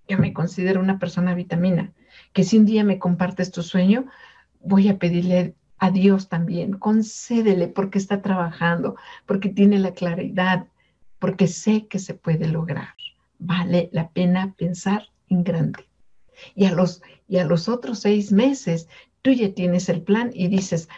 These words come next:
"Ahora voy a doble diamante ejecutivo, o doble diamante superior, o voy a triple diamante", no sé,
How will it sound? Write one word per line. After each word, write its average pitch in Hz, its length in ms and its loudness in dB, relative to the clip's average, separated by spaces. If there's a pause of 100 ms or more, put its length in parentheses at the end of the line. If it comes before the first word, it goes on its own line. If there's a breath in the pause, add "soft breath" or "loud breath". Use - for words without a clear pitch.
(160 loud breath)
"Ahora 220 420 0
voy 185 420 0
a 175 120 -2
doble 214 360 2
diamante 175 580 0
ejecutivo, 185 920 -4 (400 loud breath)
o 175 200 2
doble 190 300 4
diamante 165 560 0
superior, 202 680 -2
o 202 80 -4
voy 185 220 0
a 175 180 -2
triple 170 360 -2
diamante", 196 480 0
no 269 220 -4
sé, 254 420 -4